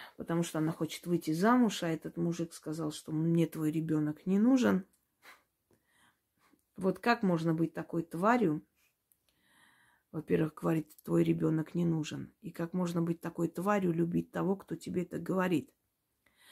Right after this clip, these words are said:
Ведь он тебя не уважает абсолютно и не считает тебя за человека. И, и если ты этого ребёнка бросаешь, то ты бросишь и ребёнка, рождённого от него. В любом случае, он это знает.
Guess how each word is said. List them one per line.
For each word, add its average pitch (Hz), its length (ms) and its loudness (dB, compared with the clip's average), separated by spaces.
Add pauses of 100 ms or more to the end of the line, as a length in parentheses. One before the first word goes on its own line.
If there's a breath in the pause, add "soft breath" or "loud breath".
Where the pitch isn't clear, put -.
(340 loud breath)
Ведь 180 220 4
он 202 140 8
тебя 190 280 4
не 185 120 8
уважает 180 680 4
абсолютно 151 640 -6
и 151 100 -6
не 160 140 0
считает 185 340 -2
тебя - 180 -4
за 156 140 -4
человека. 156 580 -4
И, 147 100 -4 (800 loud breath)
и - 80 2
если 214 320 10
ты 226 320 4
этого 202 400 4
ребёнка 170 500 2
бросаешь, 175 580 2
то 165 120 -4
ты 170 140 -2
бросишь 170 500 -2
и 156 180 2
ребёнка, 165 520 2
рождённого 165 580 2
от 165 160 -2
него. 185 460 4 (180)
В 170 60 -12
любом 170 320 2
случае, 151 400 -4
он 175 100 2
это 170 200 -2
знает. 160 420 -4